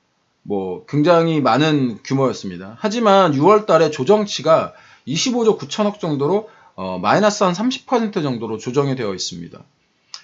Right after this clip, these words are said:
어, 미래 예측 능력은 없지만 그냥 감으로 투자하지 않습니다. 어, 근거와 논리, 숫자로, 어, 여러분들과 함께 투자하고 있습니다.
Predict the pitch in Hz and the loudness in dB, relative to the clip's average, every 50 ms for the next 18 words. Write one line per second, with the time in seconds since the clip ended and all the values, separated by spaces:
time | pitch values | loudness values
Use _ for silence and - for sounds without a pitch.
0 | _ _ _ - _ - 101 101 104 101 101 135 170 254 254 214 - - - 214 | _ _ _ -20 _ -8 -6 -6 -4 -4 0 2 4 6 6 4 4 2 0 0
1 | 170 156 170 185 208 214 220 175 135 139 - - 202 190 160 175 185 170 143 120 | 2 2 2 2 2 2 2 0 -2 -2 -2 -2 2 2 2 2 2 2 0 -2
2 | 101 90 90 90 - 135 165 185 180 - 113 117 123 139 170 196 196 - - 185 | -4 -8 -10 -10 -6 -4 -4 -4 -4 -4 -4 -2 0 0 0 0 -2 -2 -6 -4
3 | 170 165 156 147 147 185 160 113 101 - - 113 110 110 139 143 135 120 110 107 | 0 2 2 2 0 -2 -6 -6 -6 -8 -10 -10 -10 -10 -10 -12 -12 -12 -14 -18
4 | _ _ _ _ _ _ - - 98 98 - - 139 151 151 175 185 185 180 170 | _ _ _ _ _ _ -12 -10 -10 -10 -6 -2 -2 0 4 6 6 6 6 6
5 | 143 120 110 107 101 101 90 85 - - 185 165 - - 165 135 131 139 185 226 | 4 0 -2 -2 -4 -6 -8 -10 -12 -12 -12 -10 -4 0 0 2 2 0 -2 -4
6 | - - _ _ _ _ - 92 95 104 120 139 151 151 151 147 147 147 143 147 | -6 -12 _ _ _ _ -10 -8 -4 0 2 2 2 2 2 2 2 2 2 2
7 | 147 147 143 135 135 131 117 110 - - - 185 165 160 - 156 135 - - 104 | 0 0 -2 -4 -6 -8 -8 -8 -8 -8 -4 -4 -4 -2 -4 -6 -8 -8 -8 -10
8 | 90 87 92 104 | -12 -14 -14 -16